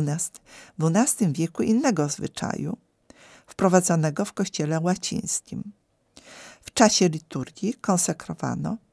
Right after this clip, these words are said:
nie tylko jeden, jedyny chleb, ale różne chleby, hostie, inaczej, i o różnych wymiarach dla kapłana i dla wiernych.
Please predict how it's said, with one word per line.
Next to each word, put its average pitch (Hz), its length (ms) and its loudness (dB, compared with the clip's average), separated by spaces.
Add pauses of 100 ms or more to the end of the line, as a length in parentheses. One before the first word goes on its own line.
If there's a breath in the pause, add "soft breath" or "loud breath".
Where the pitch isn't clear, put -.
(540 soft breath)
nie 170 140 2
tylko - 520 -2
jeden, 143 540 -2 (120)
jedyny 147 460 -2
chleb, - 480 -6 (500)
ale 143 220 -2
różne 180 500 -2 (440)
chleby, 143 460 -6 (200)
hostie, - 640 -8 (360)
inaczej, - 460 -10 (880 loud breath)
i 214 180 6
o 190 120 10
różnych 240 400 4
wymiarach 175 760 -2 (300)
dla 160 220 6
kapłana 156 600 0 (260)
i 165 100 -2
dla 202 200 0
wiernych. 208 600 0